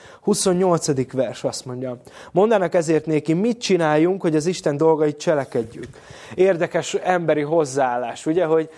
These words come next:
hogy egyből, egyből valami, valamit csinálni kell, nem? Hogy, hogy tegyem én ezt jóvá, hogy akkor ez most tetszek neked? Vagy, nem?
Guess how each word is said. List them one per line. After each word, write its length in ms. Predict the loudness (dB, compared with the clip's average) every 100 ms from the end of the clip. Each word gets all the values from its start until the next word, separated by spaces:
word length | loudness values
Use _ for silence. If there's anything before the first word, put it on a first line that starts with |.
| -20 -6
hogy 140 | -4 -2
egyből, 800 | 2 2 2 2 2 4 0 -2 -14 _ -12 0
egyből 380 | 0 4 2 2
valami, 600 | 2 2 2 0 -4 0
valamit 420 | 2 4 2 0
csinálni 560 | 2 4 4 2 0 -2
kell, 280 | -2 -2
nem? 320 | 0 0 0 0
Hogy, 240 | 0 0 -8 -20 -20 -20 -20 -20 -20 -20 2
hogy 240 | 4 4
tegyem 400 | 0 0 2 4
én 180 | 4 2
ezt 200 | 0 0
jóvá, 500 | 2 2 2 0 0
hogy 200 | 0 -2
akkor 280 | -2 0 0
ez 160 | 0
most 260 | -4 -10 -2
tetszek 540 | -2 -2 -6 -8 -6
neked? 480 | -8 -6 -4 -6 -6
Vagy, 380 | -6 -6 -6 -8
nem? 420 | 0 0 0 -6